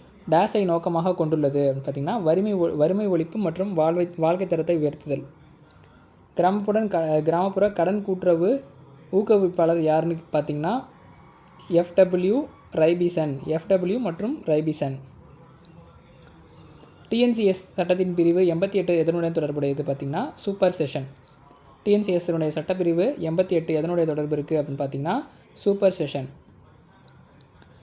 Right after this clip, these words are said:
அடுத்தது, ஜெர்மனியின் கூட்டுறவு, ஜெர்மனியின் கூட்டுறவு மாதிரியின் முன்னோடிகளாக இருந்தவர் யார் கேட்டிருக்காங்க. போத் ஏ என் சி, ஃப்ரான்ஸ் ஹெர்மன் சூல்ஸ் டெலிட்ஸ்.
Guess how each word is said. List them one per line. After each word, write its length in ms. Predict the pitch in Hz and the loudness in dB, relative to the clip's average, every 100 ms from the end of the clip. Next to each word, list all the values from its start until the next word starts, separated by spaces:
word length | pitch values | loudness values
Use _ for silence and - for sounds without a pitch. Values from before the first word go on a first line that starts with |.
| - - | -18 -6
அடுத்தது, 380 | - 170 170 196 | -6 -2 -2 0
ஜெர்மனியின் 600 | 180 202 233 214 220 214 | 2 2 0 -2 -2 -4
கூட்டுறவு, 500 | 202 196 175 143 - - - | -2 2 2 0 -6 -18 -12
ஜெர்மனியின் 760 | 175 160 180 220 214 190 226 277 - - _ | -4 0 2 2 0 0 -2 -6 -14 -20 _
கூட்டுறவு 420 | 214 220 226 220 | -2 2 4 4
மாதிரியின் 640 | 190 165 180 185 185 196 165 | 4 2 2 0 0 0 0
முன்னோடிகளாக 520 | 175 180 175 170 165 | 2 2 2 2 0
இருந்தவர் 460 | 170 160 156 160 147 | 0 -2 0 0 0
யார் 320 | 143 139 - - - | 0 -2 -6 -20 -8
கேட்டிருக்காங்க. 460 | 143 143 139 139 190 294 - - - - - - | -8 -6 -6 -4 -4 -4 -10 -20 -20 -20 -20 0
போத் 240 | 165 220 220 | 2 4 2
ஏ 200 | 180 175 | 2 4
என் 180 | 175 170 | 2 -2
சி, 240 | 151 135 - - - - - - - - - - - - | -6 -8 -12 -20 -20 -20 -20 -20 -20 -20 -20 -20 -14 -4
ஃப்ரான்ஸ் 360 | 180 208 220 - | 0 0 -4 -2
ஹெர்மன் 380 | 170 180 196 262 - - - - - - - - - | -2 0 -2 -6 -12 -20 -20 -20 -20 -20 -20 -16 -4
சூல்ஸ் 320 | 226 247 247 - - - | -2 -2 -4 -12 -16 0
டெலிட்ஸ். 460 | 165 175 170 - | 2 2 0 -6